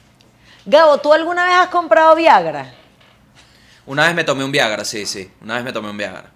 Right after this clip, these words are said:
Speaker 1: Ajá, y cuéntame la experiencia. O sea, primero quiero que me cuentes cómo fue la experiencia de ir a la farmacia y
Speaker 2: Ujú.
Speaker 1: pedirle al farmacéutico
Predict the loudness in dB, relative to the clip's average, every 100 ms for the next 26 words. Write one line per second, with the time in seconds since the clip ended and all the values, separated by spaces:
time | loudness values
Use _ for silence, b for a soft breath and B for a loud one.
0 | -4 -2 2 0 -2 -6 0 2 4 4
1 | 4 0 -2 -2 0 0 -2 -10 B B
2 | -2 0 0 -2 -2 -2 -2 -2 -2 -4
3 | -6 -4 -2 -2 0 -2 -2 -4 -4 0
4 | 4 4 4 2 2 2 2 2 2 2
5 | -2 -6 B B B -4 0 0 0 0
6 | -2 0 0 0 -2 0 -2 -2 -2 0
7 | -2